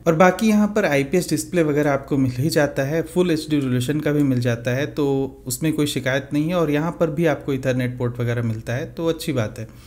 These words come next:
ये सब कुछ यहाँ पर आपको मिल रहा है, तो ये लैपटॉप भी आपको फ़ोर्टी टू थाउजेंड में लेना है तो काफ़ी अच्छा रहेगा। और अब बात करते हैं दूसरी कैटेगरी की, जिसमें मैंने पैंतालीस से पचास हज़ार के बीच की बात करता हूँ।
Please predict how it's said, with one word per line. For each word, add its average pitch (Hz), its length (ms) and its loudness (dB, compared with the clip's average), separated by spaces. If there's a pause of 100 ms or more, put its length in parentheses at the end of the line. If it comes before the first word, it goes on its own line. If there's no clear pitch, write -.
(240)
ये 170 80 2
सब 180 240 0
कुछ 220 180 2
यहाँ 196 140 2
पर 190 160 4
आपको 180 260 2
मिल 151 200 0
रहा 156 180 2
है, 175 180 -2 (320)
तो 175 60 -2
ये 170 200 4
लैपटॉप 160 460 2
भी 156 100 -2
आपको 147 280 -6
फ़ोर्टी 151 320 -2
टू 156 160 0
थाउजेंड 135 360 0
में 131 100 0
लेना 123 180 2
है 127 100 -2
तो 165 80 -4
काफ़ी 131 340 -6
अच्छा 123 240 -2
रहेगा। 117 340 -2 (360)
और 170 80 8
अब 196 100 8
बात 202 300 4
करते 220 240 2
हैं 208 140 6
दूसरी 190 320 2
कैटेगरी 175 380 0
की, 202 80 -4
जिसमें 202 260 0
मैंने 202 200 2 (320)
पैंतालीस 165 640 2
से 208 80 0
पचास 165 400 4
हज़ार 139 160 2
के 127 160 -6
बीच 120 200 0
की 127 120 -4
बात 117 200 0
करता 117 280 -4
हूँ। 151 200 -2